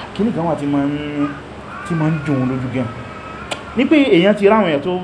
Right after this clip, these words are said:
tó, tó approach yẹn pẹ̀lú àwọn nǹkan báyìí. Wallahi ó kéré pátápátá ní látìgbà tí èèyàn ti ń ṣẹ̀ṣẹ̀ mi, yóò ti lé ní twenty.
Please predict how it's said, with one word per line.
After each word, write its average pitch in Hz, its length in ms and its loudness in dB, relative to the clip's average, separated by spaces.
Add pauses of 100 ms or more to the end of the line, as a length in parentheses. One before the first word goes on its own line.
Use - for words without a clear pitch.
(140)
tó, 185 420 2
tó 196 180 6
approach 170 320 2
yẹn 135 120 -4
pẹ̀lú 139 180 0
àwọn 135 180 0
nǹkan 135 160 -4
báyìí. 135 160 2 (560)
Wallahi 165 320 6
ó 185 220 2
kéré 196 160 4
pátápátá 185 460 2 (220)
ní 196 320 -4
látìgbà 202 300 6
tí 190 100 4
èèyàn 170 120 2
ti 175 80 -4
ń 180 60 -4
ṣẹ̀ṣẹ̀ 156 300 0
mi, 131 100 -4 (840)
yóò 196 140 6
ti 170 100 -2
lé 165 120 4
ní 175 60 0
twenty. 170 300 0